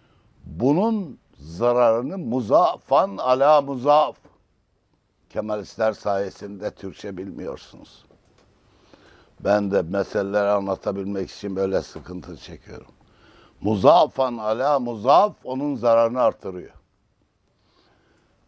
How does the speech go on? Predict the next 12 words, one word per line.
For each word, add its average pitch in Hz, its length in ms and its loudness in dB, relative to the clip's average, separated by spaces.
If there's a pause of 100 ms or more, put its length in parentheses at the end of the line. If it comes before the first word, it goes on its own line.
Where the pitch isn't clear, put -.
(120)
İkisi 123 540 -2
bir 165 120 0
kumaşın 139 480 0
iki 135 240 -10
yüzü 123 280 -4
gibidir. 98 600 -6
Harf 165 420 4 (540)
ve 101 140 -8
lisan. 87 360 -12 (1600)
Bu 175 120 -4
kadar 165 480 2
dehşetlidir. 123 840 -6